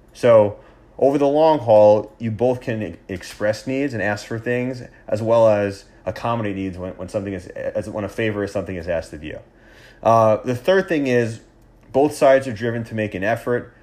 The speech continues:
to spend time. So it's a mutual alliance. It's not one person driving, driving everything. It's not, um, the other side always the one asking for plans or for, for things to do or, or, or texting or calling. It's,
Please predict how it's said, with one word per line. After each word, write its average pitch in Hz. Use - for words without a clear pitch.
to 104
spend 101
time. 78
So 110
it's 131
a 135
mutual 139
alliance. -
It's -
not 123
one 127
person 123
driving, 113
driving 107
everything. 107
It's -
not, 101
um, 92
the 101
other 113
side 107
always 110
the 107
one 104
asking 104
for 92
plans 101
or 92
for, -
for -
things 104
to 98
do 98
or, 85
or, -
or 92
texting 101
or 90
calling. 92
It's, -